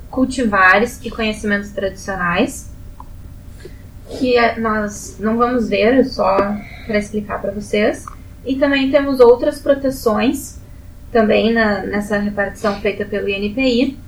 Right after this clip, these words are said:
que é o segredo de negócio, ou industrial, o know-how e o trade dress. Esse, tanto o segredo industrial quanto o know-how e o trade dress,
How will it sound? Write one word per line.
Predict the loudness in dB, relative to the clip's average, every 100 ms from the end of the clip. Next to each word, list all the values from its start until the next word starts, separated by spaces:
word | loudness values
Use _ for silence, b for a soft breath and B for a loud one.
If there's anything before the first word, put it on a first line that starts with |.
| -16 -16 -2
que | 2
é | 2
o |
segredo | 2 2 2
de | 0
negócio, | 0 0 2 2 0 -4
ou | -6
industrial, | -6 -8 -4 -2 0 2 0 0
o |
know-how | -2 -2 0 2 4 4 0
e | -6 -8
o |
trade | -4 -2 -2 -2
dress. | -4 -4 -10 -16 -16 -18 -18 -18 B B B B 6
Esse, | 8 8 2 -6 -4 -4 -2
tanto | -2 0
o |
segredo | 4 4 4 0 -4
industrial | -6 -6 -2 4 4 4
quanto | 4 0 0 -2
o |
know-how | -2 0 2 0
e | 0
o |
trade | -6 -6
dress, | -4 -2 -2 -2